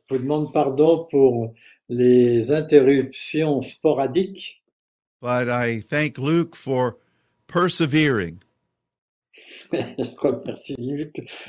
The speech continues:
Speaker 1: d'avoir persévéré.
Speaker 2: <laughs>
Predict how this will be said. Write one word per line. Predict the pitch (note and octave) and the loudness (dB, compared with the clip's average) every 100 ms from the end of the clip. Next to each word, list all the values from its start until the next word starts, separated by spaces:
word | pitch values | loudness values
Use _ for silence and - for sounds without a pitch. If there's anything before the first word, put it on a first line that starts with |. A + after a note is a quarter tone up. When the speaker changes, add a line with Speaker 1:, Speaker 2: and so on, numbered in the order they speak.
| - | -8
Speaker 1:
d'avoir | B2 A#2+ C3+ C3 | -4 -2 -2 -4
persévéré. | - D#3 - D3 A#2+ A2+ F#2 E2+ - - - - A2+ | -4 -4 -2 -2 0 -2 -6 -10 -14 -18 -18 -18 -6
Speaker 2:
<laughs> | D#3+ - - - D3+ _ C3 - D3 | -6 -4 -10 -10 -10 _ -14 -10 -14